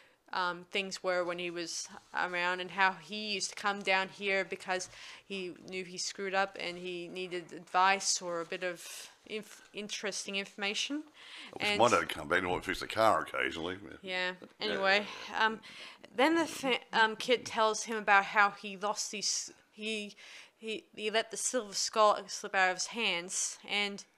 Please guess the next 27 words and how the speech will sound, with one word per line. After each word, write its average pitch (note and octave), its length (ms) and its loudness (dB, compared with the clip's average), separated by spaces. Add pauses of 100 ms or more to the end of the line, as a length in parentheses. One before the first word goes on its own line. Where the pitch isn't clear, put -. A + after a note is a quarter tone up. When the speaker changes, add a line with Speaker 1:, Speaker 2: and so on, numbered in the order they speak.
Speaker 1:
then A3 300 -2 (440)
his G3+ 140 -6
father G3 340 2
s-, - 240 -8
says, F#3+ 380 -2 (460)
"If - 180 -8
that's A3 340 4
the G3+ 60 -8
tr-, - 160 -12 (240)
case, G#3 420 2
do - 160 -12
you G3 80 -4
know G3+ 100 -2
what G#3 100 2
will G3 80 -2
happen G3+ 320 0
if G3 160 -8
these," F#3+ 360 -4 (220)
and A3+ 200 4 (200)
he A3+ 260 -8
then B3 380 2
lets G3+ 420 0
loose G3+ 340 0
that G3 240 -2 (340)
the G3+ 100 -2
guy, G#3 460 8 (200)
Quill, G3 540 2